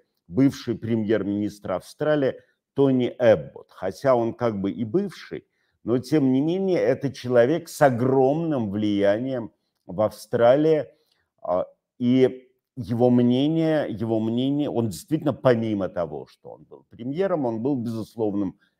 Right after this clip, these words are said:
лидером мнений. И он, а, сообщил публике, <laughs> что Путин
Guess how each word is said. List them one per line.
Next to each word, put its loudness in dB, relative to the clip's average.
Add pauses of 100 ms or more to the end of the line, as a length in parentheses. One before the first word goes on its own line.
лидером 4
мнений. -2 (600)
И 2
он, 2
а, 4
сообщил 2
публике, -4
<laughs> 0
что -8
Путин -6